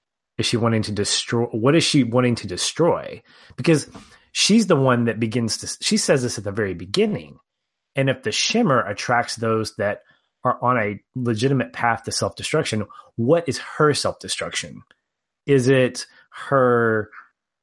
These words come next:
her guilt for cheating on her husband? <laughs> I mean, that's the, that's the obvious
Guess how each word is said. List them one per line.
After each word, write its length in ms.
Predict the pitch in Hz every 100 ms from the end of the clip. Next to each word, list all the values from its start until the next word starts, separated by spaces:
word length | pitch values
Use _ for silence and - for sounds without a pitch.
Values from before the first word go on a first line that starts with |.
| _ _
her 360 | - 123 113 107
guilt 560 | 104 107 135 165 - - _
for 340 | - 117 107
cheating 320 | - 127 123
on 80 | 101
her 60 | 92
husband? 520 | 170 160 202 220 - _ _
<laughs> 240 | _ 135
I 240 | 180 135 113 - - - - 143 131 123 - _ 147 139 - 120 _ _ - 127
mean, 160 | 107
that's 260 | 113 120 -
the, 200 | 120 -
that's 260 | 123 107 -
the 140 | 113
obvious 720 | 107 131 135 110 98 - -